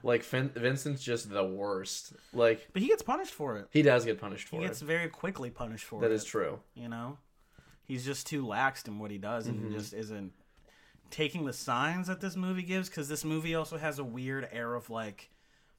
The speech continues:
Speaker 2: like, divine intervention
Speaker 1: Mm-hmm.
Speaker 2: and, like, like, uh, karm-, karmic, you know, stuff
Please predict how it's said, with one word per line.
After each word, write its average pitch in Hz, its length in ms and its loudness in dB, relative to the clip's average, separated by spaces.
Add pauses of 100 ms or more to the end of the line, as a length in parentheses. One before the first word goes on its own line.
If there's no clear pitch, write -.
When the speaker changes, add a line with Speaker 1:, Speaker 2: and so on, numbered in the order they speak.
(520)
Speaker 2:
like, 147 140 -4
divine 120 360 0
intervention 117 800 -4
Speaker 1:
Mm-hmm. 104 260 -8 (420)
Speaker 2:
and, 123 240 -2
like, 110 340 -6 (1400)
like, 143 340 -2
uh, 110 320 -2 (100)
karm-, 120 460 0
karmic, 120 560 -2 (100)
you 123 140 -6
know, 107 380 -6 (560)
stuff - 520 -2